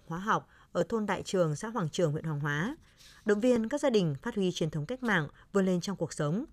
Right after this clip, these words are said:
luôn gương mẫu tham gia các phong trào hoạt động ở địa phương. Sau khi nghe lãnh đạo huyện Hoàng Hóa báo cáo tình hình sản xuất và đời sống nhân dân, kế hoạch đón Tết Nguyên đán Nhâm Dần năm hai nghìn không trăm hai mươi hai, đồng chí Phó Chủ tịch Thường trực Hội đồng Nhân dân tỉnh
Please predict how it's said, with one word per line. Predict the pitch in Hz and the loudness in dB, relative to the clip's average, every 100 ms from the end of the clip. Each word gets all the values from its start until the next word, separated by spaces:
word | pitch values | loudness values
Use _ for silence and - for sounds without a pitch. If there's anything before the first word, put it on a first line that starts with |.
| - _ - | -18 _ -2
luôn | 190 175 | 0 2
gương | 190 180 | 0 0
mẫu | 180 269 | -2 -2
tham | 277 | -6
gia | 240 254 | -6 -6
các | 285 | -6
phong | 277 233 | -6 -6
trào | 214 147 | -4 -4
hoạt | 160 - | -4 -2
động | 170 - | -4 -4
ở | |
địa | 147 147 - | -8 -8 0
phương. | 185 180 - _ - - - - - | 2 2 -2 _ -20 -20 -20 -20 -12
Sau | - 277 | -4 0
khi | 269 | 2
nghe | 254 233 | 2 2
lãnh | 240 | 2
đạo | 285 208 | 2 2
huyện | 175 | 2
Hoàng | 165 160 | 0 -2
Hóa | 156 151 214 | -2 -2 -2
báo | 208 | -4
cáo | - 185 | -4 -4
tình | 226 208 | -2 0
hình | 180 147 | 0 -2
sản | 175 - | -4 -6
xuất | - 269 - | -4 -6 -2
và | |
đời | 170 139 | -2 -2
sống | 143 131 | -4 -4
nhân | 185 | -4
dân, | 175 196 180 - - - | 2 2 2 -4 -20 -6
kế | 185 | -2
hoạch | 214 - | -2 -2
đón | 135 143 | -4 -2
Tết | 254 | -2
Nguyên | 226 180 | -2 -2
đán | 143 165 | -2 -2
Nhâm | 226 | -2
Dần | 196 175 139 - - | 0 0 0 -6 -6
năm | 214 | -4
hai | 220 | -2
nghìn | 185 151 | -2 -2
không | 135 208 | -4 -4
trăm | 214 | -4
hai | 202 | -2
mươi | |
hai, | 190 190 180 - - - - | 0 -2 -4 -10 -20 -14 0
đồng | 196 | 0
chí | - 202 | 2 -2
Phó | 226 226 | 0 -2
Chủ | 247 | 0
tịch | 226 180 | -2 0
Thường | 180 | -2
trực | 156 180 | -2 -2
Hội | 180 | 0
đồng | 170 | 0
Nhân | 160 | 0
dân | 220 214 | -2 2
tỉnh | 202 151 | 2 2